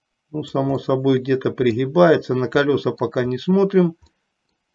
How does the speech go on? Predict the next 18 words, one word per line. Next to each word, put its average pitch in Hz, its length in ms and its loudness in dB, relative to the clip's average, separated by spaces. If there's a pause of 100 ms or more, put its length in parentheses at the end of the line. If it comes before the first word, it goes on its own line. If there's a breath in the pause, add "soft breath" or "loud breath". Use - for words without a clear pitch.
(380)
Здесь 131 540 2
вот, 127 120 -2
когда 131 340 4
он 120 200 2
прошел, 175 680 6
семерка 131 600 -2
на 123 160 0
нампаде, 131 580 0
у 120 60 2
него 131 220 0
должно 127 440 2
занести 127 720 0 (440)
чуть-чуть 123 480 -6
задницу 185 840 4 (1800)
в 131 140 -2
эту 135 300 2
сторону, 117 560 0
да? 180 260 0